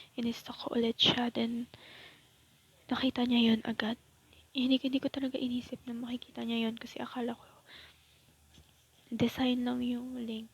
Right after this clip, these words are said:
niya dun sa bio. Akala ko hindi niya makikita. But nakita niya, tapos minayday niya. And then he said, caption niya is, "Hey, kilala kita."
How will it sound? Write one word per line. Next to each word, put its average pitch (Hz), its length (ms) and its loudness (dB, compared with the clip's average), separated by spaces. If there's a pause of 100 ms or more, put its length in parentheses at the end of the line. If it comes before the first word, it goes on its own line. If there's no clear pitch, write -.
niya 214 140 -8
dun 226 180 -8
sa - 240 -16
bio. 233 480 -6 (1080)
Akala 247 240 -4
ko 254 100 -2
hindi 247 280 0
niya 226 120 -8
makikita. - 640 -12 (160)
But 247 320 -6
nakita 247 400 -6
niya, 233 240 -4
tapos 233 400 -12
minayday 214 560 -6
niya. 226 320 -10 (480)
And 226 80 -2
then 226 320 -2
he 226 160 2
said, 214 400 -2 (1400)
caption 226 400 0
niya - 120 2
is, 220 280 -2
"Hey, 254 320 8
kilala 214 400 4
kita." - 480 0